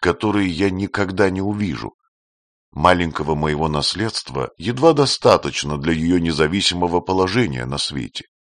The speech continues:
Надежда увеличить его некоторую сумму, если только я проживу достаточное время,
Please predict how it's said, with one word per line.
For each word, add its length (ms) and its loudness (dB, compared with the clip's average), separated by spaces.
Надежда 600 0
увеличить 760 -6
его 220 -2
некоторую 640 -2
сумму, 480 -2
если 400 -4
только 360 -4
я 160 2
проживу 460 -4
достаточное 720 -4
время, 380 -4